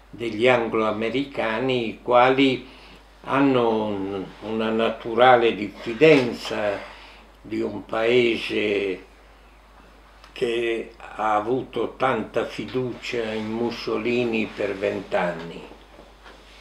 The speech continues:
e quindi cercano di premunirsi direttamente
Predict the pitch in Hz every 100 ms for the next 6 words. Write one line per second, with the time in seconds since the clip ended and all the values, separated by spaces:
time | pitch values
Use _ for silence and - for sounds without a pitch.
0 | - - - - - 131 - 170 170 156
1 | 156 135 - 147 147 - 156 139 127 135
2 | 135 - - 135 131 135 151 147 139 131
3 | 127 - - 156 160 - - - - -
4 | - - - - - - 104 113 143 135
5 | 127 - 165 151 120 120 123 - 139 127
6 | 123